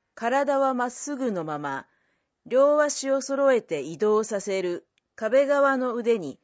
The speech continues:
少し寄りかかる体勢になる。三、息を吐きながら、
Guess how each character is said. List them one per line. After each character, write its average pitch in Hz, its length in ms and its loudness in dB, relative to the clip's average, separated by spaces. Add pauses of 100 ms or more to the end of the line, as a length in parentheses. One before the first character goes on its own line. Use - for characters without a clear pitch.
(260)
少 - 260 -6
し 220 160 -6
寄 185 100 0
り 240 140 -4
か 262 140 0
か 285 160 2
る 220 120 2
体 180 260 0
勢 170 300 -2
に 165 160 -8
な 160 160 -6
る。 131 220 -12 (800)
三、 269 380 2 (1300)
息 311 360 -4
を 247 100 4
吐 233 240 -10
き 254 80 -8
な 262 180 -2
が 214 140 0
ら、 180 220 -2